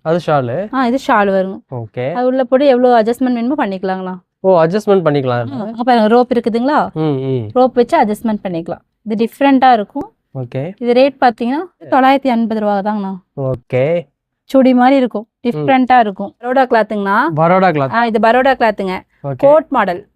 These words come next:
Speaker 1: கோட் மாடலா?
Speaker 2: கோட் மாடல். நம்ம நார்மலா வேற மாதிரி கோட் மாடல் தான் வாங்கியிருப்பாங்க.
Speaker 1: ம்.
Speaker 2: இது ரெண்டு பக்கம் பாருங்க, எம்ப்ராய்டிங்கோட இருக்குது.
Speaker 1: ஓ.
Speaker 2: ரெண்டு பக்கமும் எம்ப்ராய்டிங் with stone. தெரியுதுங்களா? அழகா இருக்கும்.
Speaker 1: ஓகே.
Speaker 2: எம்ப்ராய்டிங் with stone. இது வெறும் உங்களுக்கு பாத்தீங்கன்னா, ஆயிரத்தி இருநூத்தி எண்பது ரூபா மட்டும்தான்.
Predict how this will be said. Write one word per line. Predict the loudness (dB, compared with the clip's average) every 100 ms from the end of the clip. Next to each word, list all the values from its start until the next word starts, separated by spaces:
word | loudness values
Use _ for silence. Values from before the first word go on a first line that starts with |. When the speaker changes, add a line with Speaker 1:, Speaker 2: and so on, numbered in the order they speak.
| _ _
Speaker 1:
கோட் | -6 -6
மாடலா? | -6 0
Speaker 2:
கோட் | 2 2
மாடல். | 2 2 2 -2 -6 -6
நம்ம | -2 0
நார்மலா | 2 2 4 2
வேற | 2 2 2
மாதிரி | -2 2
கோட் | 2
மாடல் | 2 0 2 0
தான் | 0
வாங்கியிருப்பாங்க. | 0 -2 -2 -2 -2 -4 -4
Speaker 1:
ம். | -2
Speaker 2:
இது | 0 2
ரெண்டு | 4 4 4
பக்கம் | 2 -2 0
பாருங்க, | 0 2 0
எம்ப்ராய்டிங்கோட | 2 2 0 0 0 2 2
இருக்குது. | 0 0 -2 -4 -4
Speaker 1:
ஓ. |
Speaker 2:
ரெண்டு | -2 0 0 0
பக்கமும் | 0 0 0
எம்ப்ராய்டிங் | 2 0 0 0 -2
with | -4
stone. | -8 -4 -2 -2 -4 -4
தெரியுதுங்களா? | -2 -2 0
அழகா | 2 2 2 2 0
இருக்கும். | -2 -4 -8 -8
Speaker 1:
ஓகே. | -8 -6 -4
Speaker 2:
எம்ப்ராய்டிங் | -4 -2 -2 -2 -2
with | -2 -4 0
stone. | 0 2
இது | -2 2
வெறும் | 4 4
உங்களுக்கு | 2 2 -2
பாத்தீங்கன்னா, | -2 -2
ஆயிரத்தி | 0 2 0 -2 0 2
இருநூத்தி | 2 0 0
எண்பது | -2 0 0 2
ரூபா | 2 2
மட்டும்தான். | 0 -6 -6 -6